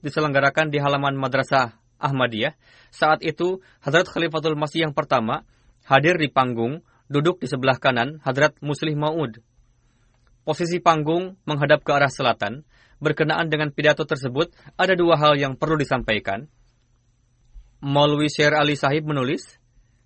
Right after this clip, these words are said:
pertama, yang mengherankan adalah, pada saat itu, suara, gaya,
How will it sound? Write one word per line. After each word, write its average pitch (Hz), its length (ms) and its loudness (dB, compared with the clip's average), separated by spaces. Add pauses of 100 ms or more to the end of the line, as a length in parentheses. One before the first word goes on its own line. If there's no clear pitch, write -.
(220)
pertama, 160 560 0 (320)
yang 170 240 2
mengherankan 160 720 2
adalah, 120 400 0 (480)
pada 165 160 6
saat 190 320 2
itu, 165 480 -2 (240)
suara, 147 720 2 (240)
gaya, 147 640 2